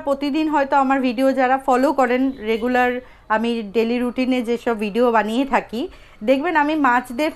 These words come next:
ফিট করিয়ে কিন্তু আমি গোপাল সেবা করতে যাই, বা এটা আমার সকালবেলা ডেইলি রুটিন থাকে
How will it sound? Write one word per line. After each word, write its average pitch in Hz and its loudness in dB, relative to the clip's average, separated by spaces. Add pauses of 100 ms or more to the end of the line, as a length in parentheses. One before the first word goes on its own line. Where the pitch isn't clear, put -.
ফিট 302 -2 (140)
করিয়ে 302 0 (100)
কিন্তু 320 -2
আমি 277 2 (100)
গোপাল 240 2 (100)
সেবা 240 2
করতে 226 -6 (100)
যাই, 320 2 (100)
বা 302 4 (120)
এটা 285 -2
আমার 320 -2
সকালবেলা 302 2
ডেইলি 277 0
রুটিন 277 -2 (100)
থাকে 190 -2